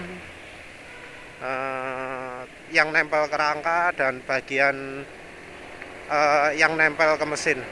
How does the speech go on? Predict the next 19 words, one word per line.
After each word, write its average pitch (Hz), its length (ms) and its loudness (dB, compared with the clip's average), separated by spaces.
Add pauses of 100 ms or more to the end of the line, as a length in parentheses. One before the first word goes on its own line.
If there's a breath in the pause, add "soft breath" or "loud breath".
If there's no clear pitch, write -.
(100)
Jadi 135 240 0
ada 151 160 6
dua 147 480 2 (160)
pivotnya, 156 640 -2 (480)
pusat 151 320 2
pergerakannya 143 720 0
ada 120 160 -4
dua. - 320 -12 (880)
Di 131 80 2
P - 160 -4
C 160 240 2
X - 80 -6
seratus 165 480 2
enam 175 160 0
puluh 190 240 -2
juga 247 320 0
ada 226 160 4
dua, 226 480 6 (1800)
yaitu 151 320 6